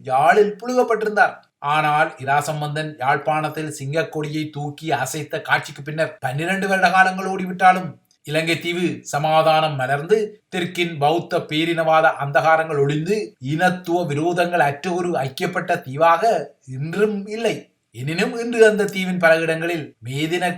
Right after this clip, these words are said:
களைகட்டல்கள் இருக்கத்தான் செய்தன. அதிலும் ஸ்ரீலங்காவின் முதன்மை தலையாரியான ரணில் விக்ரமசிங்க காலையில் இலங்கை தொழிலாளர் காங்கிரசின் மலையக மே தினத்திலும் பிற்பகலில் தனது சொந்த கட்சியான ஐக்கிய தேசிய கட்சி கொழும்பில் நடத்திய மே தின காட்சிப்படுத்தலிலும் பங்கு கொண்டு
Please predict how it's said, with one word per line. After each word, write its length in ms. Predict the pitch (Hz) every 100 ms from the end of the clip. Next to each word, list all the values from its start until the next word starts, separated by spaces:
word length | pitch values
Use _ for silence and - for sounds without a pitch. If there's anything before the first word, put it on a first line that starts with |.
| -
களைகட்டல்கள் 720 | 170 180 180 180 185 208 175 170
இருக்கத்தான் 480 | 190 214 196 190
செய்தன. 320 | 208 208 175 - _ _ 135
அதிலும் 280 | 160 196 214
ஸ்ரீலங்காவின் 720 | - 156 170 175 175 170 175 156
முதன்மை 300 | 160 170 175
தலையாரியான 580 | 143 151 175 165 170 170 147
ரணில் 260 | 151 175
விக்ரமசிங்க 460 | 156 165 156 165 170 - - 139
காலையில் 520 | 165 175 170 175 175 175 143
இலங்கை 280 | 165 175 -
தொழிலாளர் 460 | 165 170 170 170 165
காங்கிரசின் 480 | 165 165 170 170 151
மலையக 360 | 147 170 165 160
மே 80 | 147
தினத்திலும் 420 | 151 151 175 214 -
பிற்பகலில் 540 | 147 - 175 170 175 175 -
தனது 280 | 143 165 170
சொந்த 260 | 151 165 180
கட்சியான 420 | 160 - 170 170 143
ஐக்கிய 200 | 139 175
தேசிய 280 | 170 170 170 170
கட்சி 260 | 165 180 160 -
கொழும்பில் 440 | 160 180 170 175 156
நடத்திய 480 | 156 170 - 170 160 135
மே 100 | 160 175
தின 160 | 175 170 139
காட்சிப்படுத்தலிலும் 800 | 147 - 170 165 170 170 175 147
பங்கு 180 | 135 143
கொண்டு 260 | 160 175